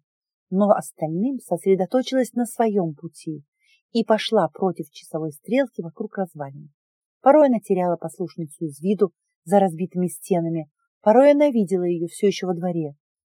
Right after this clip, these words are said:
Глупая девчонка хотя бы не шла к самой башне. Айлит не ощущала ничего, ни магии, ни проклятий, ни следов тени или другой жизни.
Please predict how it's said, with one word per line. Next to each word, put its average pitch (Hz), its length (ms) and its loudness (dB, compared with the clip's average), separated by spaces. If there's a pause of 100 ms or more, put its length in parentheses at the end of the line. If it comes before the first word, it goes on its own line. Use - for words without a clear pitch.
Глупая 208 440 2
девчонка 202 600 -2 (240)
хотя 226 280 4
бы 214 100 4
не 208 100 2
шла 214 240 2
к - 60 -8
самой 196 280 -2
башне. 156 500 -8 (680)
Айлит 233 440 6
не 214 140 0
ощущала 196 540 0
ничего, 165 640 -6 (480)
ни 220 200 4
магии, 180 520 4
ни 202 160 0
проклятий, 175 800 0 (260)
ни 220 160 2
следов 254 460 0
тени 208 360 2
или 196 100 2
другой 185 340 2
жизни. 160 520 -6